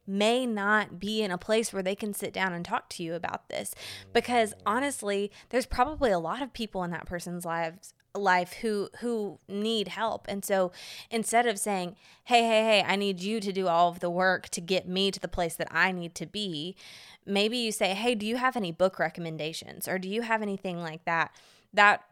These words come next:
Speaker 1: like I said, that'll go a long way. And that also shows just love and care for the emotional health of the person that you're with. And does that mean that having in-person conversations about these things are bad?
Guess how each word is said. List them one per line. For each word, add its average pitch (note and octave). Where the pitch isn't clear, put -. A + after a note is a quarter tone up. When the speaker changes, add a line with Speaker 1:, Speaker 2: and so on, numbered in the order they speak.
Speaker 1:
like F#3+
I F3+
said, E3
that'll G#3+
go G3
a -
long F3+
way. F3+
And A3
that C#4
also F#3
shows E3
just -
love F3+
and E3+
care E3
for F#3
the E3+
emotional F3
health D#3
of G3
the F#3+
person F#3
that E3+
you're D#3+
with. F#3+
And F3
does G#3
that G#3
mean G3+
that F3
having G#3+
in-person G#3+
conversations F#3+
about E3+
these F#3+
things F#3
are E3
bad? G3+